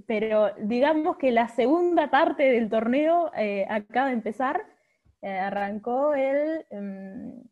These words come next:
fin de semana pasado, no, el otro, me parece, si no me equivoco. Eh, este fin de semana se juega la segunda fecha, hace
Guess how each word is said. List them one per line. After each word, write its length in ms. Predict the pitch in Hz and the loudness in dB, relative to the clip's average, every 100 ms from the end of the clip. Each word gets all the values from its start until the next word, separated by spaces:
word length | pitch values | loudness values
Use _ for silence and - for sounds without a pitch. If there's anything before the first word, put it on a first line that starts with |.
| - | -10
fin 160 | 226 | -6
de 80 | 240 | -6
semana 280 | 240 220 220 | -6 -6 -8
pasado, 440 | 208 233 233 233 | -8 -8 -6 -6
no, 320 | 220 240 277 285 | -6 -6 -8 -8
el 140 | 208 | -8
otro, 280 | 233 226 208 | -6 -6 -8
me 120 | 196 | -8
parece, 400 | 185 185 196 240 | -6 -6 -6 -8
si 100 | 233 | -6
no 100 | 208 | -6
me 80 | 196 | -6
equivoco. 640 | 190 190 208 233 277 339 - _ _ _ | -8 -8 -6 -4 -2 -4 -4 _ _ _
Eh, 380 | 196 196 185 - | -6 -4 -4 -6
este 260 | 233 240 254 | -6 -4 -4
fin 100 | 220 | -4
de 60 | |
semana 280 | 208 220 233 | -4 -2 -2
se 120 | 233 | -4
juega 280 | 208 220 214 | -8 -4 -2
la 80 | 208 | -2
segunda 300 | 208 202 196 | -6 -8 -6
fecha, 420 | 226 247 - 349 370 269 - | -6 -6 -4 -4 -6 -16 -10
hace 440 | 202 196 208 190 | -10 -8 -8 -8